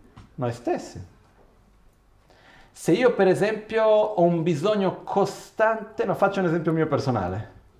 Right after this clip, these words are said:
io, per esempio, no, ho, ho difficoltà e ho problemi fisici se s-, sono in piedi, co-, a piedi nudi o seduto in un posto freddo.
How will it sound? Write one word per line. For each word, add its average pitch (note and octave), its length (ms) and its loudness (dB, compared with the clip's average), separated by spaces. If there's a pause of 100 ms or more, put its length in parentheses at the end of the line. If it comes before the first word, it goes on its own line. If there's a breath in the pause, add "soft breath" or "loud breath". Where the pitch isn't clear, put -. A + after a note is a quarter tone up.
(720 soft breath)
io, G3 200 4
per F#3 140 2
esempio, F#3+ 640 0 (200)
no, F3 440 2
ho, F3+ 500 2
ho F3 160 0
difficoltà D#3 920 0
e C#3 100 0
ho B2+ 100 2
problemi D#3 880 -2 (180)
fisici C#3+ 840 -2 (220)
se G#3 580 -2
s-, - 380 -18
sono D#3 320 -2
in D3+ 160 -2
piedi, B2+ 580 2
co-, C3 140 -2
a B2+ 120 2
piedi D3+ 320 0
nudi C3 440 0
o A#2 80 0
seduto D3+ 800 -2
in E3 120 -2
un E3 120 -4
posto B2 280 -2
freddo. G2+ 560 -8